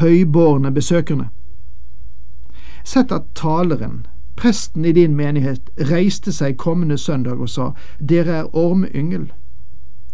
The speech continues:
Hvis det hadde vært en gjestepredikant, ville man nødig invitert ham en gang til.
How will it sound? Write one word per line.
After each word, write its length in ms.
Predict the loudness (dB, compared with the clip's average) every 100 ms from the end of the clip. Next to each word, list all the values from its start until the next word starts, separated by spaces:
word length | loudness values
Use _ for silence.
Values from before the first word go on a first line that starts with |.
| -4 -4 -4 -4 -4 -2 2
Hvis 180 | 2
det 120 | 4 4
hadde 160 | 4
vært 140 | 2 2
en 120 | 2
gjestepredikant, 1040 | 2 0 -2 0 0 0 0 0 -2 -2 -2 -2
ville 280 | 2 4 4
man 240 | 2 2
nødig 360 | 4 4 2 0
invitert 560 | 0 0 0 -2 -2 -2
ham 120 | -2
en 180 | -2 0
gang 220 | -2 0
til. 340 | 0 0 0